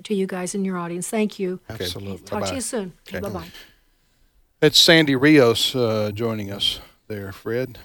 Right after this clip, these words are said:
Speaker 3: There i-, there is something deeply troubling in this country. These other examples that Sandy gave, I mean, uh, a, a lady with a son that has to have this procedure, but the pediatrician,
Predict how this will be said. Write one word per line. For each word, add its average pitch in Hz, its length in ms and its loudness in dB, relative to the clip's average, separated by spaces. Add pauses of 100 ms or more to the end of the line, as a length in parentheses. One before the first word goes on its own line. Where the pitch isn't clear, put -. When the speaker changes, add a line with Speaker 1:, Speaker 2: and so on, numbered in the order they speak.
Speaker 3:
There 196 300 0
i-, 151 140 0
there 143 280 -2
is 131 100 -2
something 160 360 -4
deeply 135 380 -4
troubling 123 480 -2
in 113 80 -4
this 117 200 -4
country. 127 360 -6
These 160 240 -8
other 185 200 -6
examples 139 580 -6
that 107 120 -8
Sandy 127 440 -8
gave, 110 580 -6
I 123 100 -6
mean, 117 340 -6 (640)
uh, 117 200 -2 (360)
a, 131 200 -12
a 143 120 -6
lady 151 320 2
with 135 180 -2
a 123 60 -4
son 131 480 -4
that 110 160 -6
has 127 240 -6
to 123 100 -10
have 123 180 -6
this 123 160 -8
procedure, 135 680 -8
but 101 140 -18
the 107 80 -14
pediatrician, 143 800 -6